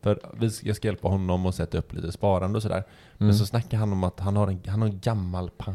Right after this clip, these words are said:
Speaker 1: pensionsförsäkring. Finns det pensionsförsäkring idag? För han sa att det inte gick att teckna längre.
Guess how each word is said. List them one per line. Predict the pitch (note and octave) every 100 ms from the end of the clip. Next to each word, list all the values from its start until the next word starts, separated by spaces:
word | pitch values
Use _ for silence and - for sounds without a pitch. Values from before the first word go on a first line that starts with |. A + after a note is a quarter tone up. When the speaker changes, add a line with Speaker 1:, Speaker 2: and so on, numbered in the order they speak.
| - - D#3 G#2+
Speaker 1:
pensionsförsäkring. | E2+ - - - - C#2 - A2+
Finns | - C#3
det | -
pensionsförsäkring | E3 F3+ D#3 - - -
idag? | - - - - - - -
För | B2
han | C3+
sa | C3+
att | C3+
det | B2+
inte | C#3 G#2+
gick | -
att |
teckna | - D3+ - C#3
längre. | D3+ - -